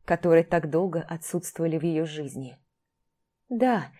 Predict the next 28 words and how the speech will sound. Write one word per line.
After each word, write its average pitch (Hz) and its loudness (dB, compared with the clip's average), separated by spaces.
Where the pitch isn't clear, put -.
это 320 6
был 269 8
всего 240 6
лишь 226 4
миг. 156 -6
Миг 233 6
её 202 8
слабости, 190 -2
подстёгнутый 202 6
паническим 214 2
страхом. 143 -8
Но 214 8
Вика 208 8
позволила 208 6
себе 160 -4
забыться, 175 -2
отчаянно 190 2
пытаясь 190 2
отстраниться 196 2
от 180 -2
кошмара, 180 -4
творящегося 165 2
снаружи. 165 -6
Крепкие 214 6
руки 208 6
бывшего 175 2
мужа 202 2
с - -4